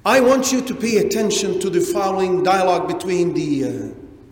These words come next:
companions and the Prophet.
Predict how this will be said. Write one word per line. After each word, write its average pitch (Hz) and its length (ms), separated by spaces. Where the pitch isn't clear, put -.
companions 190 1120
and 196 160
the 190 60
Prophet. 170 800